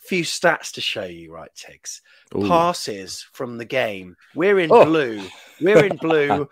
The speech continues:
Speaker 2: <laughs>
Speaker 1: Fulham
Speaker 2: Okay.
Speaker 1: there are in orange. Uh, they do seem to outnumber us somewhat. They,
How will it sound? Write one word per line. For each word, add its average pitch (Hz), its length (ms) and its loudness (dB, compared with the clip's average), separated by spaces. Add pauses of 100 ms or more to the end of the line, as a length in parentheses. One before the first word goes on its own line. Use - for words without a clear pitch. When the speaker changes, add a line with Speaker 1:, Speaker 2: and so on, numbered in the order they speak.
Speaker 2:
<laughs> - 120 -20
Speaker 1:
Fulham 185 460 4
Speaker 2:
Okay. 104 300 2
Speaker 1:
there 131 580 2 (260)
are 139 160 -2
in 131 300 -4
orange. 113 640 -2 (160)
Uh, 120 360 -2 (120)
they 131 160 -6
do 160 260 -6
seem 160 260 -8
to - 180 -8
outnumber 127 640 -8
us - 320 -10
somewhat. 117 920 -10 (440)
They, 135 400 -4